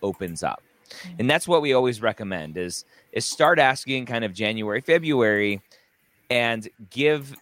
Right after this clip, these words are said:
Speaker 1: your letter writer in a, an Interfolio link. If you go to interfolio dot com, you create an account. It's free to create the account. It costs money to transmit the letters later on to the application services. But your letter writer will get an email saying, "Hey, Johnny has,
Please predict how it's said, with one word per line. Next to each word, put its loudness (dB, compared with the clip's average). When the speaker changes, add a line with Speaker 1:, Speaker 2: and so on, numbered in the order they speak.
Speaker 1:
your 2
letter 2
writer 0
in -8
a, -6
an -8
Interfolio 2
link. -6
If -10
you -8
go 2
to -2
interfolio -4
dot -2
com, 0
you -6
create -4
an -10
account. -4
It's -12
free -2
to -2
create -6
the -4
account. -4
It -8
costs -4
money -6
to -2
transmit -4
the -2
letters -2
later -4
on 0
to -12
the -4
application -8
services. -8
But 4
your 0
letter 4
writer 4
will -4
get -2
an -8
email 0
saying, -6
"Hey, 0
Johnny -2
has, -2